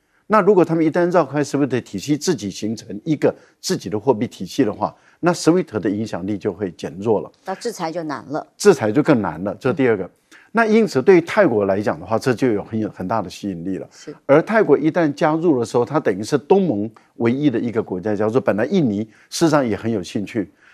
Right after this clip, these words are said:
Speaker 1: 所以如果印尼也加入，泰国也加入，那等于是区域间的这种盟国也加入了。法国去年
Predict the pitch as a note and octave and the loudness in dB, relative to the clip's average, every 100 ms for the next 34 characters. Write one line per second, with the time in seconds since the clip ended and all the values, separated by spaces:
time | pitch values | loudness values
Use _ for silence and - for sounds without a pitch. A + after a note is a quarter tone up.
0 | - G#3 F#3+ G#3 F3+ - G#3+ D#3+ A2+ G2 | 2 6 6 6 4 4 2 2 0 -2
1 | D3+ C#3+ C#3+ C3+ - - D#3+ A2 F2+ F#2 | 0 0 2 0 -2 -4 -2 0 -4 -2
2 | B2+ A#2+ A2+ - _ - G3+ G#3 C3 G#2+ | 0 0 -2 -4 _ 0 0 4 2 4
3 | C3 F3+ F#3 D#3 - - F#3+ F#3+ C#3 - | 2 2 2 0 -2 -6 -2 -2 0 4
4 | C#3 C#3+ G#2+ - _ _ E3+ C3 F#2+ G#2+ | 4 6 2 0 _ _ 4 4 2 2
5 | B2 D#3 G#2 F#2 G2 G#2 D#2+ A#2+ A2+ G#2+ | 2 2 -2 -4 -4 -6 0 0 2 0
6 | F#2+ - F3+ G#2+ A#2 - E3 A#2+ G#2 | 0 2 4 4 -2 0 0 0 0